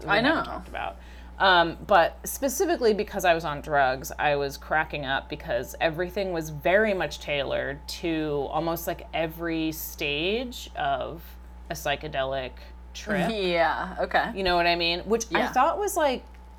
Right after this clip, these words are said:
Speaker 1: I don't know, I'm like, "That's pretty cool." But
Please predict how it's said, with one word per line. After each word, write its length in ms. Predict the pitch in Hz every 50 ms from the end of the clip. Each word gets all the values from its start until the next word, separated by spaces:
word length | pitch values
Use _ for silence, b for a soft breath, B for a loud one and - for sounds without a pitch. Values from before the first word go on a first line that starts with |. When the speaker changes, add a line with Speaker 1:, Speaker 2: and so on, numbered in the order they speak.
| - - - - - - - - - - - -
Speaker 1:
I 60 | 185 185
don't 120 | 175 151
know, 80 | 123 101
I'm 80 | 135 170
like, 180 | 160 151 151 170
"That's 180 | 175 240 - -
pretty 300 | - - 339 339 247 - -
cool." 340 | - 220 - - 92 - - -
But 240 | 233 202 - -